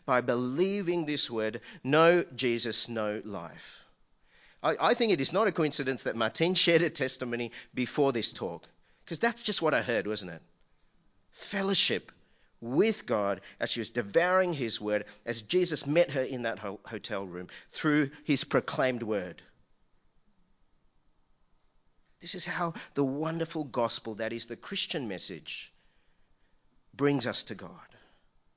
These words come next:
That is the real Christ. And in the context of one John,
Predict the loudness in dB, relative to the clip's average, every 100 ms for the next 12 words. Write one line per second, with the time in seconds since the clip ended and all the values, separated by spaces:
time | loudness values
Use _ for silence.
0 | _ _ _ _ _ _ _ _ _ _
1 | -12 -8 -6 -6 -4 -4 -6 -8 -14 -14
2 | -14 -14 -14 -18 -18 -12 2 6 8 6
3 | 6 6 6 4 2 2 0 2 4 4
4 | 4 2 2